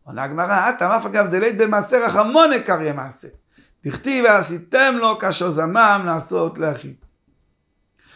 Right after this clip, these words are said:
אומרת הגמרא, "בשלמה לתנא דידן, תנא אבות מכלל דאי כתולדות. אלא לרב חייא ורב הושעיה אבות מכלל דאי כתולדות.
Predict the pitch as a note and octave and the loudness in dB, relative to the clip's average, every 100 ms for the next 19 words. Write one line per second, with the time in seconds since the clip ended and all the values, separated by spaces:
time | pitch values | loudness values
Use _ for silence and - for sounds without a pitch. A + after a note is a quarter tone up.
0 | - - - G#3+ C4 B3+ A#3+ A#3+ A#3+ A#3+ | -20 -18 -4 2 2 4 4 6 6 4
1 | - A#3+ A#3 A3+ A3+ A#3 A3+ G#3+ A3 A3 | 0 0 2 0 2 2 2 -2 2 2
2 | A3 G#3+ G#3+ A3 G#3 G#3+ G3 G#3+ A3 G#3+ | 2 2 2 4 2 0 -6 -2 0 0
3 | A3+ A3+ A3+ A#3 A#3 C4+ C#4+ - _ _ | -2 -6 -2 -2 0 0 0 -4 _ _
4 | _ _ _ - - A#3 A3 G3+ G3 F#3+ | _ _ _ -20 -2 2 6 6 6 2
5 | - A#3+ A#3+ G3+ F#3+ F#3+ - A3+ B3+ G3+ | -2 2 2 4 0 0 2 2 4 4
6 | F3+ A#3 G3 F#3+ A3 G3 G#3 A3 G3+ G3 | 4 -2 -2 0 2 0 -4 -4 0 0
7 | F3 F#3 - _ | 0 -2 -4 _